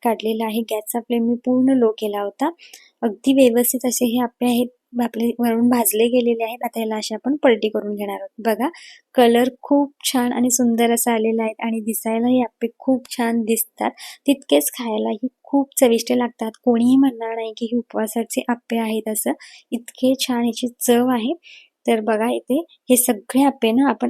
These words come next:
अशाच पद्धतीनं पलटी करून घेणार आहोत. आता जर तुम्हाला वरून थोडंफार तेल सोडायचं असेल चमच्याने तर तुम्ही सोडू शकता, पण मी सुरुवातीलाच याच्यामध्ये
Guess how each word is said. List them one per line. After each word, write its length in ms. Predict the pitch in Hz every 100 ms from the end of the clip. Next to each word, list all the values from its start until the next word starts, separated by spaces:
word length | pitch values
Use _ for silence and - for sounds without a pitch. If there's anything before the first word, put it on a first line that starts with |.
| 240
अशाच 340 | 226 233 226 240
पद्धतीनं 560 | 208 226 226 226 294 339
पलटी 280 | 254 226 208
करून 280 | 214 208 214
घेणार 320 | 214 208 202
आहोत. 220 | 202 208 _ _ _ _ _ _ _ -
आता 200 | 247 277
जर 200 | 254 269 269
तुम्हाला 360 | 294 262 233 254 - - -
वरून 340 | 240 247 262
थोडंफार 420 | 277 262 247 262 254 -
तेल 180 | 247 247
सोडायचं 460 | 247 247 226 233 240
असेल 260 | 226 226 233
चमच्याने 500 | 247 214 220 214 226
तर 120 | 254 247
तुम्ही 180 | 240 233
सोडू 260 | 247 220
शकता, 340 | 226 240 - 220
पण 180 | 233 240
मी 100 | 254
सुरुवातीलाच 760 | 269 226 220 240 269 240 240
याच्यामध्ये 500 | 240 220 220 220 220